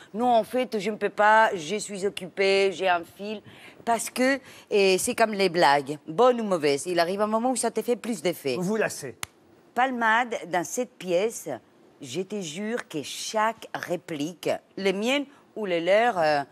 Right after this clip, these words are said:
Speaker 1: on est cinq.
Speaker 2: Eh oui, il y a d'autres
Speaker 1: C'est,
Speaker 2: acteurs, on va les
Speaker 1: c'est
Speaker 2: citer.
Speaker 1: du,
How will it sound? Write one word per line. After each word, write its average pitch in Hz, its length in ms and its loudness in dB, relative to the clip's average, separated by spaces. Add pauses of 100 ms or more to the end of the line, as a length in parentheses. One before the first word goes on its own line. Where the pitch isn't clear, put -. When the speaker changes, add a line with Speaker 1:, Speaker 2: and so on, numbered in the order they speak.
(160)
Speaker 1:
on 170 100 -8
est 170 60 -6
cinq. 196 400 -4 (200)
Speaker 2:
Eh 160 80 -2
oui, 175 120 -2
il - 20 -4
y 147 40 -2
a 147 40 0
d'autres 185 200 -2
Speaker 1:
C'est, 254 180 4
Speaker 2:
acteurs, 196 260 0
on 208 60 2
va 170 100 2
les 160 80 -2
Speaker 1:
c'est 254 200 4
Speaker 2:
citer. 190 240 -4 (280)
Speaker 1:
du, 247 440 4